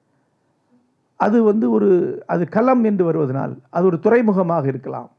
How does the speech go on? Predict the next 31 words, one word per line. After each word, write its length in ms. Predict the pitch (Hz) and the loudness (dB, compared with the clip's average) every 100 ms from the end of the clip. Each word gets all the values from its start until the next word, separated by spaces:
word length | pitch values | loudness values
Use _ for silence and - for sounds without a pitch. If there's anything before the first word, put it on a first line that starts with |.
| _ | _
என்ற 200 | 208 233 | -4 0
ஊகத்தை 240 | 233 202 165 | 2 2 0
அவர் 120 | 151 | -4
முன்வைக்கிறார். 480 | 139 123 - - - _ | -6 -8 -10 -16 -20 _
பிறகு 260 | 214 208 185 | 2 2 2
கவிமணி 340 | 185 208 185 | 0 0 -2
அவர்கள், 340 | 165 151 170 - | -2 -4 -4 -6
சாலை 440 | - 262 262 247 | 0 2 2 0
என்று 260 | 202 180 160 | 0 -2 -2
வருவதனால் 380 | 156 147 165 - - | -4 -4 -6 -10 -10
அது 200 | - 175 143 | -4 -4 -4
துறைமுகமாக 520 | 202 214 190 175 170 | -2 -2 0 -2 -4
இருக்க 320 | 147 147 127 135 | -4 -4 -6 -6
சா-, 260 | - 143 | -4 -4
வாய்ப்பில்லை, 420 | 143 143 139 123 | -2 -4 -6 -6
அது 100 | 139 | -2
ஒரு 100 | 139 | 0
கல்வி 260 | 135 185 226 | 0 0 0
சாலையாகத்தான் 560 | 170 165 151 139 143 135 | -2 -2 -2 -2 -2 -4
இருக்கும் 340 | 117 - - - _ _ | -6 -12 -16 -18 _ _
என்று 220 | - 202 | -6 -2
அதுக்கு 240 | 175 160 160 | 0 -2 -4
ஒரு, 200 | 151 - _ _ - | -4 -6 _ _ -10
இன்னொரு 280 | 180 185 151 | -4 -2 0
விளக்கம் 280 | 165 160 | 0 -2
அளிக்கிறார். 400 | 135 120 - - - _ _ _ _ | -6 -6 -8 -14 -18 _ _ _ _
இப்படி 540 | 226 - - 359 359 403 - | -2 0 2 4 4 2 -8
நமக்கு 280 | - 202 233 | -4 0 2
கிடைக்கக்கூடிய 500 | 247 320 220 277 330 | 0 -2 -2 0 2
ஒரு 260 | 226 226 220 | 4 4 4
வரி, 320 | 190 151 - | 2 0 -8